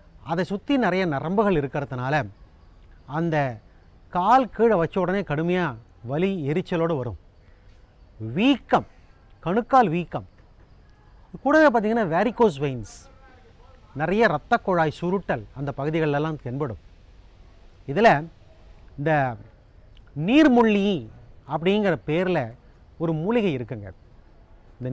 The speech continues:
நீர்முள்ளி விதைய எடுத்து ஒரு கஷாயம் இங்க அச்சுறாங்க. இந்த கஷாயத்தை காய்ச்சி அதை உள்ளுக்கு குடிக்க கொடுப்பாங்க. சில பேருக்கு நீங்க பார்க்கலாம், யூரிக் ஆசிட் அளவு ஒரு லெவல் தாண்டும் பொழுது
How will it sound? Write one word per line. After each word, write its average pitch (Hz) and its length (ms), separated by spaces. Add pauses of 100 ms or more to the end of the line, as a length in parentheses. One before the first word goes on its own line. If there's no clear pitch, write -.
நீர்முள்ளி 190 460 (180)
விதைய 170 260 (800)
எடுத்து 190 280
ஒரு 151 160
கஷாயம் 208 320
இங்க 175 120
அச்சுறாங்க. 120 380 (1200)
இந்த 175 120 (100)
கஷாயத்தை 214 500
காய்ச்சி 156 280 (600)
அதை 202 200
உள்ளுக்கு 220 280
குடிக்க 180 200
கொடுப்பாங்க. 131 360 (1120)
சில 226 180
பேருக்கு 262 260
நீங்க 196 200
பார்க்கலாம், 165 380 (640)
யூரிக் 285 360 (120)
ஆசிட் 151 320 (800)
அளவு 185 240 (880)
ஒரு 165 100 (140)
லெவல் 240 220 (140)
தாண்டும் 208 380
பொழுது 147 280